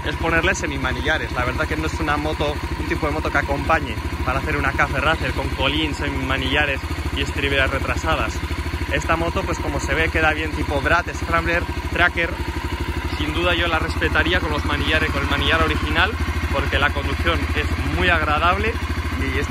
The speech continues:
así es de la manera que se disfruta una moto, que te den ganas de cogerla. Así que bueno, no me enrollo más.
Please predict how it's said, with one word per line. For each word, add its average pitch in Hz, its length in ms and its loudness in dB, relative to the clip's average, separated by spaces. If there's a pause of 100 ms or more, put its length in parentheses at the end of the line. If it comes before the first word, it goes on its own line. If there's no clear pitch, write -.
así 135 220 0
es 143 100 0
de 120 440 2 (100)
la 135 80 2
manera 139 360 0
que 139 100 -2
se - 140 -2
disfruta 135 420 -2
una 123 140 -2
moto, 127 280 -2 (380)
que 143 80 -2
te 135 100 0
den 151 180 0
ganas 160 240 0
de 135 80 -4
cogerla. 127 440 -2 (920)
Así 131 180 -2
que 139 80 0
bueno, 139 260 0
no 131 100 0
me 139 280 0
enrollo 139 380 2
más. 214 340 2